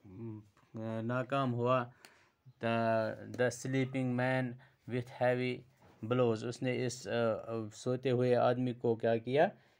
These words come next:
इसने उसको ज़ोरदार झटके दिए, धक्के दिए। तीसरा सवाल है, "Why did the wise man chase the man?" इसने इस आदमी को क्यों पकड़ा? The wise man chased the man backward, अ, backward and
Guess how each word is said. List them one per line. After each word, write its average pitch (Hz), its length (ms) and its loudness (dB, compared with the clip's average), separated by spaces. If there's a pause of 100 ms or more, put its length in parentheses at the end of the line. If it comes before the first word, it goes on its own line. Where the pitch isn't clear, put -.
(120)
इसने - 160 -6
उसको 113 360 0
ज़ोरदार 117 580 6
झटके 110 420 0
दिए, 98 480 -4 (120)
धक्के 113 420 0
दिए। 101 380 -2 (840)
तीसरा 120 300 0
सवाल 123 420 4
है, 123 100 4
"Why 131 280 4
did 127 200 0
the 117 180 4
wise 120 300 4
man 117 440 0
chase 117 500 2
the 120 140 2
man?" 117 420 0 (720)
इसने 123 440 -2
इस - 280 -10 (300)
आदमी 123 340 2
को 120 240 0
क्यों 127 320 -2
पकड़ा? 123 500 2 (220)
The 113 180 2
wise 123 280 4
man 120 320 -2
chased 120 400 0
the 120 200 -2
man 120 400 0
backward, 117 640 4 (640)
अ, 113 380 4 (440)
backward 117 580 2
and 104 160 -6